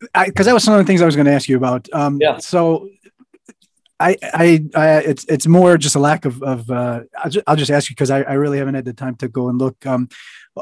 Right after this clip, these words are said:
Speaker 2: Yeah.
Speaker 1: I, I think it's a state thing, right? Uh, each s-,
Speaker 2: Yep.
Speaker 1: you know, if, if, so states can decide whether or not they wanna have a shot clock.
Speaker 2: Yeah.
Speaker 1: Um,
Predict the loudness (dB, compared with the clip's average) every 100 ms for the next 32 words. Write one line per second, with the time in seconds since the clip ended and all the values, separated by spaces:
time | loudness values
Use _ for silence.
0 | -10 -6 -6 -6 -4 2 4 4 0 0
1 | 2 2 2 -8 -2 -2 0 -2 -2 -2
2 | -4 -6 -14 -10 -2 -2 -2 -8 -8 -10
3 | -6 -8 -8 -2 2 2 2 0 2 2
4 | 0 0 2 2 4 2 2 2 0 -2
5 | -4 -2 -2 -4 -6 -10 -8 -8 -8 _
6 | -20 -20 -20 -6 -2 0 2 0 -2 -6